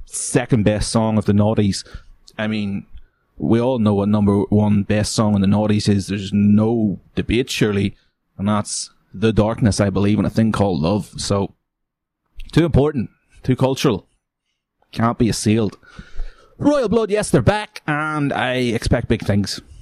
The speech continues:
Put it simply, there's gonna be probably ten tracks in this album. They'll probably adopt some new textures because the duo, I guess, have to keep it interesting for themselves.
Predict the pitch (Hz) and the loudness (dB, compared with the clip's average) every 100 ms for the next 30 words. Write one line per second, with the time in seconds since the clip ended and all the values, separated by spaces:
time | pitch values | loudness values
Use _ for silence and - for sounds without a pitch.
0 | - _ _ - - 101 - 101 98 101 | -20 _ _ -4 0 0 0 -2 0 2
1 | 98 95 - 101 95 95 98 - 98 101 | 2 0 0 0 2 2 2 2 2 2
2 | 139 131 156 135 - 139 123 131 127 131 | 2 2 0 0 0 0 0 0 0 0
3 | 113 - 127 120 110 113 110 - 190 175 | 0 2 2 2 0 0 -2 -2 0 2
4 | 120 - 107 - - 113 123 123 165 254 | 2 2 0 0 0 2 2 2 2 0
5 | 262 143 113 98 107 95 104 107 - - | 0 2 0 0 0 -2 0 -2 -2 -2
6 | 107 107 120 113 104 107 110 107 - 110 | 0 2 2 0 0 0 0 0 0 0
7 | 107 | -2